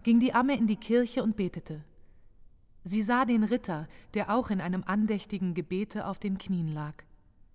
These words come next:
Als er geendet hatte, näherte er sich der Amme und grüßte sie höflich. Die Amme richtete den Auftrag des Fräuleins aus, dass sie ihn um seinen Stand und Namen ersuche.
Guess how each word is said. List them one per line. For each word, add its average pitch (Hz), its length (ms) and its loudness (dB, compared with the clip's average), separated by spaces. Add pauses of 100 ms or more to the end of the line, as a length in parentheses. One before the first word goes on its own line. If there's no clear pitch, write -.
(560)
Als 220 200 0
er 247 100 4
geendet 233 520 0
hatte, 190 300 -4 (260)
näherte 240 480 6
er 202 160 -2
sich - 180 -6
der - 200 -4
Amme 220 320 0 (160)
und 233 180 -2
grüßte 208 420 -2
sie 220 160 0
höflich. - 560 -8 (1160)
Die 160 100 -8
Amme 190 340 2
richtete 190 360 -4
den 165 160 -4
Auftrag 175 480 -6
des - 160 -10
Fräuleins 170 440 -4
aus, 180 320 -6 (500)
dass 240 160 0
sie 254 80 0
ihn 262 200 4
um 240 80 6
seinen 208 320 2
Stand 196 420 0
und 226 220 -4
Namen 220 400 2
ersuche. 160 540 -8